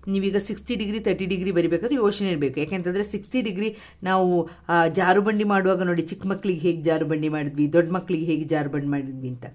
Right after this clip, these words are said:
ಚಿಕ್ಕ ಮಕ್ಳಿಗೆ ಮಾಡಿದ್ದು angle of elevation ಎಷ್ಟಿತ್ತು? ತರ್ಟಿ ಡಿಗ್ರಿ ಇತ್ತು. ದೊಡ್ಡ ಮಕ್ಳಿಗೆ ಮಾಡಿದ್ದು ಹೇಗಿತ್ತು? ಸಿಕ್ಸ್ಟಿ ಡಿಗ್ರಿ ಇತ್ತು.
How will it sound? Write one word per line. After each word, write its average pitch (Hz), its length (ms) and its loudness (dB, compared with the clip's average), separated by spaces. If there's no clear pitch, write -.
ಚಿಕ್ಕ 269 180 -2
ಮಕ್ಳಿಗೆ 269 340 0
ಮಾಡಿದ್ದು 226 400 0
angle 208 380 2
of - 60 -4
elevation 196 420 2
ಎಷ್ಟಿತ್ತು? 202 340 -4
ತರ್ಟಿ 254 280 2
ಡಿಗ್ರಿ 143 280 -2
ಇತ್ತು. 131 200 -4
ದೊಡ್ಡ 190 200 4
ಮಕ್ಳಿಗೆ 220 380 -4
ಮಾಡಿದ್ದು 190 360 0
ಹೇಗಿತ್ತು? 180 420 -2
ಸಿಕ್ಸ್ಟಿ - 420 -4
ಡಿಗ್ರಿ 147 260 2
ಇತ್ತು. 123 200 -8